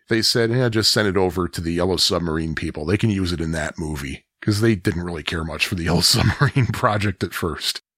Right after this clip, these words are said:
And as I look at the track list, I can also understand that these songs have even more ubiquity than you might realize, because the only two songs on the album that were not released as a single, You've Got to Hide Your Love Away and Magical Mystery Tour.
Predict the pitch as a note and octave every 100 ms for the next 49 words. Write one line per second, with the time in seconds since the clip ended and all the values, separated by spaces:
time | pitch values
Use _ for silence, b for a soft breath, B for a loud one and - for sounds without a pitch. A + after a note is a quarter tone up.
0 | _ _ - C3 C3 C3+ C#3+ - A2 F#2+
1 | - C3 B2+ D#2+ D2+ - G2 G#2 G2 -
2 | G2+ F#2 F2 - G#2+ F#2+ F2 F2+ F2+ -
3 | G#2 A#2 G#2 G2 F2+ G#2 F#2 D#2+ - A2+
4 | F#2 F2+ G#2+ D3+ B2+ D2+ F2+ F2+ E2+ F2+
5 | F2+ F2+ E2+ E2 C#2+ - - A2+ G#2 A2+
6 | G#3 A#2 D#2+ E2 E2 G2+ - B2 A2 -
7 | B B A#2+ - A#2 B2+ D3+ D#3+ - C3
8 | A#2+ - A#2 A2 F2 D#2+ F#2 F2 F2+ G2
9 | E2 D2 F2+ - F2 E2+ F#2 G2+ F#2+ E2+
10 | F#2 F2+ - F2+ D#2+ D2+ - F2 G#2+ C3
11 | D#3 - _ _ _ - G2 F#2 G2+ -
12 | D2 F2+ F2 C#2+ E2 F2+ G2 G2+ G#2 -
13 | F2 E2+ F2 F#2+ E2+ E2+ D#2 - D2 C#2+
14 | D2 B1